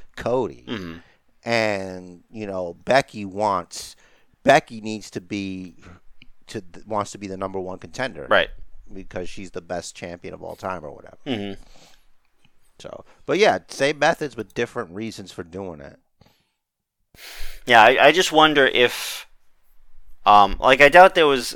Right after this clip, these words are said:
Speaker 2: any, maybe there was intention when they did that, so that they could, like,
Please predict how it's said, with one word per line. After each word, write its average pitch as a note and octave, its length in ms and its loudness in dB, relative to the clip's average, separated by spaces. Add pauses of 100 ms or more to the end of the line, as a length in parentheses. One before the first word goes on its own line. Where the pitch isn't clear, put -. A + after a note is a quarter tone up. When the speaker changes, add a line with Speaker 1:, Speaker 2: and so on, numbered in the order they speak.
Speaker 2:
any, A#2+ 580 -4
maybe C#4+ 300 -8
there D4+ 120 -4
was C4+ 260 -4
intention F#2+ 640 -6 (340)
when G2 200 -6
they F2+ 120 -6
did E2 180 -8
that, D2+ 300 -2 (520)
so - 180 0
that A2 100 2
they A2 100 2
could, G#2+ 140 -6
like, G#2+ 220 2